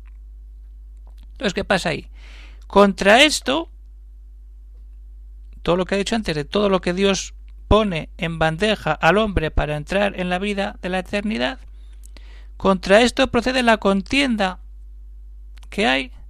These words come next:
¿de qué? Del pecado. El hombre es pecador. Nacemos con el pecado original y somos pecadores.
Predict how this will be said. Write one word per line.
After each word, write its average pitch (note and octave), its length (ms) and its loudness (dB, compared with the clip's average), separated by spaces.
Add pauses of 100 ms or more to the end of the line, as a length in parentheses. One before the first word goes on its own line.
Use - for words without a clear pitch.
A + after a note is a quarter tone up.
¿de F#3 160 -2
qué? C4+ 180 0
Del G#3+ 280 2
pecado. D4 760 0
El A#3 140 2
hombre C#4+ 280 0
es B3+ 120 -2
pecador. C#4 640 0 (640)
Nacemos A#3 880 0 (440)
con - 120 -8
el F3+ 100 -4
pecado A3+ 300 -2
original A3+ 500 -2
y A3+ 60 -10
somos A3+ 480 -4 (240)
pecadores. A#3+ 720 -4